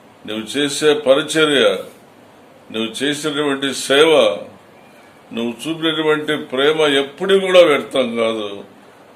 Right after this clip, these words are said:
దాని వలన నువ్వు బహుమానమును పొందుతావని జ్ఞాపకం చేసుకుందాం. ఈరోజు మనం ధ్యానించబోయే వాక్యం ఏమనగా,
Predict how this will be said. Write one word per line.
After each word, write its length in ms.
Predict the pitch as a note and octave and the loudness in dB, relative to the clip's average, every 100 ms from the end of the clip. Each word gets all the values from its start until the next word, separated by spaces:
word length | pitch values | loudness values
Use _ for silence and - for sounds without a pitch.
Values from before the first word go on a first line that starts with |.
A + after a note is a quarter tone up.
| - - | -20 -2
దాని 240 | G2+ A#2+ D3 | 4 4 4
వలన 260 | C#3+ C#3+ | 2 2
నువ్వు 720 | C#3 C#3 C3+ C3 B2+ A2+ - | 0 -2 -2 -2 -4 -8 -6
బహుమానమును 640 | G2+ A#2+ B2 C3 C#3 C#3+ C#3 | -6 -2 4 6 4 0 -4
పొందుతావని 920 | B2 B2+ B2+ A#2 B2+ B2 A#2+ A#2 A#2 | -2 -4 -4 0 2 2 0 -2 -4
జ్ఞాపకం 680 | A2 G#2+ A2+ A#2 - A2 G#2+ G#2 | -6 -4 -2 -4 -6 -12 -10 -12
చేసుకుందాం. 640 | G#2 - G#2+ G#2 G2+ F#2 - - - - - - - - - - - | -14 -14 -16 -10 -8 -8 -10 -20 -20 -20 -20 -20 -20 -20 -20 -20 -10
ఈరోజు 340 | D3 F3+ G#3 G3+ | -4 0 0 0
మనం 420 | F#3 E3 D#3 D3+ | 2 2 2 0
ధ్యానించబోయే 640 | C3+ D3+ E3+ E3 D3+ D3 | 2 2 0 -4 0 2
వాక్యం 520 | C#3 C3 C3+ C3 C3+ B2 | 2 4 2 0 -4 -2
ఏమనగా, 760 | A#2+ A#2+ A#2+ A#2 G#2+ G2 G#2 | 0 -2 -2 -2 -2 -4 -6